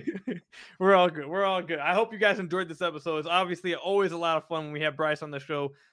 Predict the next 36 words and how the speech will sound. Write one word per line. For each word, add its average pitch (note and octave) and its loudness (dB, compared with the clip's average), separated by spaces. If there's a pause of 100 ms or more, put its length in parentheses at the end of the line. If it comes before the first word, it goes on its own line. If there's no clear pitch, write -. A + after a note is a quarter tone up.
(140)
Uh, C#3+ -4
I'm D#3 -4
sure F#3+ -4
we'll F3+ 0
have F3 2
him E3 -10 (120)
on E3+ -6
at D3 -10
least F3 -8
one F3+ -2
more F3+ -4
time E3+ -2
before E3 -4
the D#3+ -8
lot-, D#3 0
or C3+ -8 (100)
not C3 -12
the B2 -18
lottery, B2 -14
before D#3 -8
the C3+ -10
actual D#3+ -2
draft D3 -4
takes C#3 -12
place. F#3 -8 (360)
Here's F#3+ 4
your F#3+ -6
guys' F3+ 0
argument F3+ -2
for F#3 -6
Benedict F3+ -10
Mathurin. F#3+ -6 (320)
This D#3 -6
is E3 -8
your D#3+ -2
guys' D#3+ 0